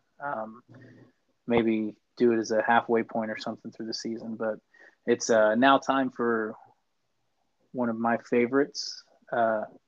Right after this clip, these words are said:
just from the teaser episode, and that's Four Verts, our bold predictions. And, uh, let's just say we both went opposite directions this week.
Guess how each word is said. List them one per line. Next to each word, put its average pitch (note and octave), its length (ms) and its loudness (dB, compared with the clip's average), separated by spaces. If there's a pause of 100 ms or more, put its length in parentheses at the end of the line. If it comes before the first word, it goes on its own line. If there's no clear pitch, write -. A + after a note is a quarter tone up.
(180)
just B2 220 -2
from B2 120 2
the A#2 80 0
teaser C3 360 2
episode, C3+ 420 4
and B2 80 2
that's A#2+ 200 0
Four C3+ 220 6
Verts, C3 480 4 (560)
our C#3+ 100 8
bold D3+ 280 6
predictions. D#3+ 680 -2 (800)
And, B2+ 300 -4
uh, A#2 320 2 (840)
let's E3+ 200 -6
just G#3 220 -2
say G3+ 140 6
we F#3+ 160 6
both E3+ 320 2
went F3 160 2
opposite E3 320 -2
directions D#3+ 520 -2
this D#3+ 220 -4
week. F3 300 2